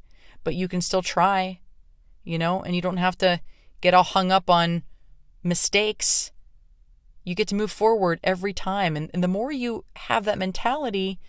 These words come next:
the better you're gonna do, you know? One setback, that does, that doesn't, that doesn't mean shit. Fourteen setbacks still doesn't mean shit. You just, you really just keep going. And with that practice,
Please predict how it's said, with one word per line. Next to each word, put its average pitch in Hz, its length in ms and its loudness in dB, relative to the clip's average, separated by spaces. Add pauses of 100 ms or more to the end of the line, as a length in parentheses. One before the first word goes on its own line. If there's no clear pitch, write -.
(300)
the 208 100 -4
better 240 240 0
you're 220 160 -2
gonna 202 220 -4
do, 220 320 -4
you 170 120 -2
know? 180 300 -2 (420)
One 247 200 0
setback, 254 580 4
that 277 100 -6
does, 277 180 -6
that 277 180 -4
doesn't, 262 340 -6 (640)
that - 100 -12
doesn't 247 200 -2
mean 220 120 -4
shit. - 380 0
Fourteen 247 480 0
setbacks 240 680 0
still - 260 -2
doesn't 254 240 -4
mean 220 140 -6
shit. - 300 -2
You 165 120 -4
just, 208 300 -2
you 185 200 -4
really 226 240 -2
just 180 260 -4
keep - 280 -8
going. - 440 0 (720)
And 185 240 2
with 214 160 0
that 190 160 6
practice, 185 920 2